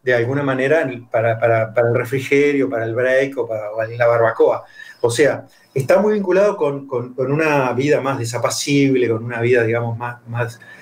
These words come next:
donde, donde el, el, el espacio de disfrute esté presente, y eso condiciona también, eh, es-, esa superficie envolvente en el cual el cuerpo está ubicado, qué sé yo, no, no hay una, una forma,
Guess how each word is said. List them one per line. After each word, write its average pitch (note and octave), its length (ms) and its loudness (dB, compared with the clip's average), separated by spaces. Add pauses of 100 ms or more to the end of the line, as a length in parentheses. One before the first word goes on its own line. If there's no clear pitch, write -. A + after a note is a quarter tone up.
(200)
donde, C3+ 260 -2
donde A#2+ 460 0
el, - 120 -12
el, B2+ 180 -12
el B2 160 -14
espacio C3 460 0
de A#2+ 60 2
disfrute D3 480 0
esté C3 140 -2
presente, D#3 640 0 (420)
y F3 200 2
eso A#3+ 260 0
condiciona G#3+ 680 0
también, F3 520 2 (100)
eh, C3+ 440 2
es-, - 200 -2
esa D#3 220 0
superficie C3+ 720 -2
envolvente F3+ 560 2
en F3+ 80 0
el C#3 100 -8
cual D#3+ 160 2
el D3+ 140 0
cuerpo D#3+ 400 2
está D3 320 0
ubicado, C#3 640 0 (480)
qué - 80 -4
sé C#3+ 140 0
yo, A#2 120 0
no, C#3 140 -2
no F3 120 2
hay A#3+ 120 0
una, A#2 240 -8
una A2+ 220 -10
forma, B2+ 560 -2